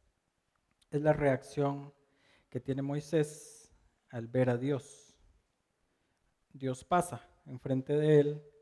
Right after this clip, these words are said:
y Moisés dice, "Jehová, fuerte, misericordioso y piadoso, tardo para la ira y grande en misericordia y verdad".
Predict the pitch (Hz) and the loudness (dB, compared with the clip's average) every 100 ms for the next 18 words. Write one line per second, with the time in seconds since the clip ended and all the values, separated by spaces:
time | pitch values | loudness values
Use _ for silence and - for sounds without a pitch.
0 | _ _ _ _ _ _ _ 208 190 170 | _ _ _ _ _ _ _ -2 -2 2
1 | 170 156 185 175 135 117 _ _ _ _ | 2 8 8 6 0 -12 _ _ _ _
2 | _ _ - 143 135 143 - - - _ | _ _ -2 0 2 0 -2 -16 -20 _
3 | _ _ _ _ _ _ _ _ _ _ | _ _ _ _ _ _ _ _ _ _
4 | _ _ _ - 185 180 - - - _ | _ _ _ 4 6 6 2 -14 -20 _
5 | _ _ _ _ _ - 156 185 208 220 | _ _ _ _ _ -4 2 4 2 2
6 | 202 202 196 170 143 147 147 160 - 156 | 0 0 -4 -4 -2 -2 -4 -10 -4 -2
7 | 127 123 - _ _ _ _ _ _ _ | -2 -6 -16 _ _ _ _ _ _ _
8 | 147 151 160 170 170 170 170 170 165 156 | 2 2 2 -2 -4 -2 -2 0 0 2
9 | 143 139 139 143 _ _ _ _ _ _ | 0 -2 -4 -12 _ _ _ _ _ _
10 | 127 120 131 131 139 139 143 135 - 127 | -16 -10 -4 -2 -2 -4 -4 -6 -8 -14
11 | - 127 123 117 123 127 120 120 113 | -10 -8 -8 -8 -10 -8 -10 -14 -20